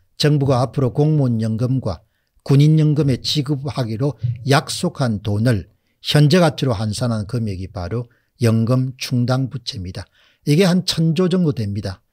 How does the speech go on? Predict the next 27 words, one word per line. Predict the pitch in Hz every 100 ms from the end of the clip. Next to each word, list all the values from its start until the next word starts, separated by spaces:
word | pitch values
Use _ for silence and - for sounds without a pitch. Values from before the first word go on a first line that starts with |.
| _
이천조죠. | 131 123 - 170 147 101 - - _ _ _ -
그 | 139
밖에 | 139 - 143
공기업 | 135 131 135 131 -
등의 | 139 120
부채를 | 120 110 135 113
따면 | 110 104 101
훨씬 | - 185 185 - 175
더 | 151 156 - _ _
늘어나게 | 131 147 147 117 95
될 | 98
것입니다. | 92 101 - 95 98 - _ _ _ 135
윤석명 | 135 139 - 147 139 139 135 - _ _ -
전 | 135 131
한국연금학회 | - 156 131 117 120 127 147 135 107 123 107
회장은 | 104 131 110 95 _ _ _ -
연금 | 135 143 156 151
충당부채에 | - 160 151 175 185 190 - 139
대해서 | 117 113 -
이렇게 | 143 98 92 160
이야기합니다. | 123 110 107 98 101 101 104 - _ _ _ _ -
"공무원 | 190 226 226 196 147
연금과 | 127 123 127 123 120 98
군인 | 127 131 151
연금의 | 156 160 151 156 147 117
국가 | - 143 - 147
부채가 | 139 113 - 156 143 90